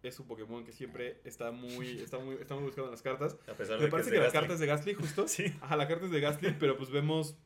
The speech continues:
Speaker 1: literal a dos Gengars y varios Hunters
Speaker 2: Ujú.
Speaker 1: ahí, o sea, como que salieron a fe-, a fiestear en pu-, en, en grupo estos, estos Pokémon y la
Speaker 2: Toda la
Speaker 1: carta está muy
Speaker 2: familia.
Speaker 1: linda igual. Lo que decías de los colores también está, me encantó, o sea, como el, el esquema de color morado, verde, amarillo,
Speaker 2: Sí,
Speaker 1: está,
Speaker 2: está,
Speaker 1: está muy, muy chido.
Speaker 2: está cool.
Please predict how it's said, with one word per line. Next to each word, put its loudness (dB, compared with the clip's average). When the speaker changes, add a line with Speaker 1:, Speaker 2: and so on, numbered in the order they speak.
Speaker 1:
literal -2
a -2
dos -2
Gengars -2
y -6
varios -6
Hunters -2
Speaker 2:
Ujú. -2
Speaker 1:
ahí, -2
o -4
sea, -12
como -14
que -8
salieron 2
a 0
fe-, -6
a -4
fiestear -4
en -4
pu-, -8
en, -6
en -8
grupo -4
estos, -8
estos -14
Pokémon -6
y -4
la -2
Speaker 2:
Toda 2
la 2
Speaker 1:
carta 0
está 0
muy -4
Speaker 2:
familia. -2
Speaker 1:
linda -6
igual. -2
Lo -10
que 2
decías 0
de -2
los 0
colores 0
también -4
está, -4
me -8
encantó, -8
o -2
sea, -12
como -12
el, -8
el -6
esquema -4
de -4
color -4
morado, -4
verde, -2
amarillo, -6
Speaker 2:
Sí, -10
Speaker 1:
está, -6
Speaker 2:
está, -6
Speaker 1:
está -10
muy, -12
muy -12
chido. -12
Speaker 2:
está -12
cool. -16